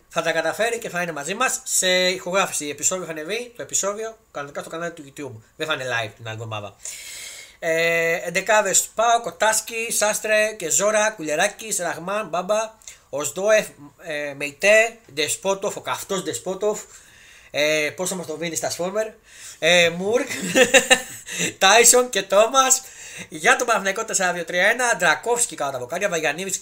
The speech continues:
Ντεβάη, Ούγκο, Μλαγντένοβιτς, η τετράδα στην άμυνα, Αράο, Κότσιβας, Κότσιρας μάλλον, Μαντσίνη, Μπακασέτας,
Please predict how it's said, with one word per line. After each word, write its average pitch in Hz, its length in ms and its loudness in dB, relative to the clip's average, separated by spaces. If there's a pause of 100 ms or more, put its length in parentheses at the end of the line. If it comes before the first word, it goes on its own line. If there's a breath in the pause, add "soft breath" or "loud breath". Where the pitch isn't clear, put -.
Ντεβάη, 151 640 -2 (480 loud breath)
Ούγκο, 165 680 -2
Μλαγντένοβιτς, 165 920 -2
η 165 80 -16
τετράδα 147 300 -4
στην 214 180 -8
άμυνα, 247 340 -4
Αράο, 175 420 2
Κότσιβας, 175 640 -6 (140)
Κότσιρας 165 460 -4
μάλλον, 160 380 -6
Μαντσίνη, 165 600 -4
Μπακασέτας, 160 760 -2